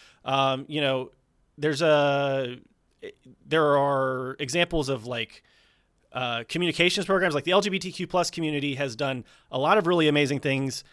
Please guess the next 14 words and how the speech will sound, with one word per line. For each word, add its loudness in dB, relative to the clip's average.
in -2
the 0
past, 2
going -4
back 2
to -4
the -2
seventies, 0
eighties, 0
nineties, -2
um, -2
in -8
terms -8
of -6